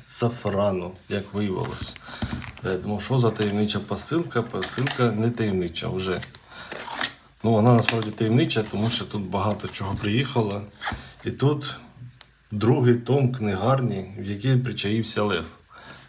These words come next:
Предзамовлення було, і я його зробив. Так. Та-дам. Ого! Ого, вони запакували. Ну,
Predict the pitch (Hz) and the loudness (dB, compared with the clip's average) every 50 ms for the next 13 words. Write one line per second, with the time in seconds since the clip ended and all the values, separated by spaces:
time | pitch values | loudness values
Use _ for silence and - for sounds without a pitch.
0 | _ _ - - - - - - 107 104 104 117 113 110 107 98 92 92 95 95 | _ _ -20 -20 -20 -4 0 0 0 2 4 4 4 4 4 2 0 -2 -2 -2
1 | 95 92 92 90 95 92 98 101 107 131 170 202 202 - - - - - - - | -4 -4 -6 -8 -8 -6 -2 0 2 4 4 4 2 -2 -8 -14 -20 -14 -2 0
2 | 123 - 127 113 117 127 127 117 113 110 110 104 107 104 98 92 90 90 87 - | 0 2 4 4 4 6 6 4 4 4 2 2 2 2 2 2 2 0 0 -4
3 | - - - - - - - - - - - - - - - 110 104 95 - - | -8 -14 -14 -10 -8 -8 -8 -8 -10 -14 -16 -20 -16 -2 2 2 2 2 0 -4
4 | - - - - - - - - - - - - - - - 117 131 143 139 131 | -12 -14 -16 -18 -16 -14 -10 -10 -10 -10 -10 -12 -14 -8 -4 -2 -2 0 0 0
5 | 131 127 127 123 127 127 127 127 131 - - - - - - - - - - - | 2 2 0 0 -2 -4 -6 -10 -14 -14 -14 -14 -14 -16 -16 -20 -20 -14 -12 -12
6 | - - - - - - - - - - - - - - - - 117 127 123 95 | -10 -10 -12 -12 -12 -12 -12 -10 -10 -10 -10 -8 -8 -4 0 4 4 4 4 2
7 | 104 113 120 - - - - - - - - - - - - - - - 123 147 | 0 -2 -2 -6 -8 -10 -10 -12 -12 -12 -12 -10 -10 -10 -8 -8 -2 2 2 4
8 | - 123 131 135 135 135 123 110 107 - 110 - - - - - - 87 87 82 | 4 4 4 4 4 4 4 4 4 0 -2 -2 -2 -2 -2 -2 -2 -2 -2 -4
9 | - - - - - - - - - - - - - - - - - - - - | -6 -8 -10 -10 -10 -10 -10 -12 -12 -12 -16 -16 -16 -14 -14 -12 -12 -14 -12 -12
10 | - - - - - - - - - - - - - - - - - - - - | -14 -14 -14 -18 -20 -20 -20 -18 -18 -18 -20 -20 -20 -20 -20 -20 -20 -20 -18 -18
11 | - - - 101 101 104 107 | -12 -6 -2 0 2 2 4